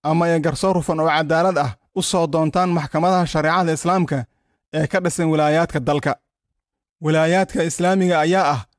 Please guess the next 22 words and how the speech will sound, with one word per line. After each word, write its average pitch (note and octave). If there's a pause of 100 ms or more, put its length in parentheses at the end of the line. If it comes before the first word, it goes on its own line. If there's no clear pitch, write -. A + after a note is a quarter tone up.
(560)
hoyga F3
amniga F3
iyo D#3+
ammaanka, D#3 (580)
sababtoo F3
ah E3+
waa E3
meel F#3
aanan E3
dulmiga F3
laga F3+
oggolayn, E3+ (720)
xuquuqda F3
muslimiintana E3
aan D#3+
lagu F3+
xadgudbin. D3 (800)
Wilaayaadka D#3+
Islaamiga F3
ayaa D#3+
ku G#3
guulaystay D#3